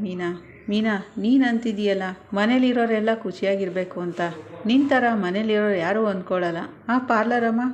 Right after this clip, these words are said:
ಖಂಡಿತ ಅನ್ಕೊಳಲ್ಲ. ಇನ್ನ ಪೆಂಗ್ಯನೋ, ಅವನನ್ನಂತೂ ಕೇಳಲೇ ಬೇಡ. ಸ್ಟೇಷನಲ್ಲಿ ನಾನ್ ಯಾರು ಅನ್ನೋದನ್ನೇ ಹೇಳ್ಲಿಲ್ಲ ಅವನು. ಅವ್ರು ಅವ್ರಿಬ್ರು ಖುಷಿಯಾಗಿರೋದನ್ನ ಮಾತ್ರ ನೋಡ್ತಾರೆ.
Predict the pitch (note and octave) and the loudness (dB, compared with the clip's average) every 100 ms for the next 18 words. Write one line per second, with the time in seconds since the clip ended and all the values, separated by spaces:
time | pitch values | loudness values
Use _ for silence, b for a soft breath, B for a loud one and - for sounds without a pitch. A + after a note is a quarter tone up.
0 | - F#3+ G#3 A3+ A3+ G3+ F#3+ F#3 F3+ F3+ | -2 -2 0 -2 -2 -2 -4 -4 -2 -2
1 | F3 - - - - G#3 A#3 G#3 G3+ G3+ | -4 -6 -14 -20 -6 0 2 2 0 -2
2 | F#3+ F3+ G#3 G3+ F#3+ G#3 - - - A3+ | -2 0 0 0 -2 -4 -8 -10 0 4
3 | C#4+ C4+ A3+ G#3+ A#3+ A#3 A#3 A3 G#3+ G#3 | 4 4 2 -2 -6 -4 -4 0 0 0
4 | F#3+ F3+ - - - A#3 B3+ C#4 B3 A3+ | 0 0 -2 -8 -4 0 0 2 2 2
5 | A#3 B3 - G3+ G#3 F#3 G#3+ B3+ A3 G#3+ | 0 -2 -4 0 0 0 0 0 0 0
6 | G#3 G3 G#3+ E3 F3 F#3+ F3+ F3 E3+ E3 | -2 -2 -2 -2 -4 -2 -2 -2 -2 -4
7 | - - - - C4+ B3+ B3+ A3+ G3 G#3 | -6 -14 -10 0 2 4 2 2 0 -2
8 | A#3+ A3 G#3+ G#3+ G#3 G#3 G3+ G3+ F#3 F3 | -2 -2 0 0 0 0 2 0 0 -2
9 | G#3+ A3 G#3 F#3 F3 E3+ E3+ | -4 -2 -2 -2 -4 -4 -4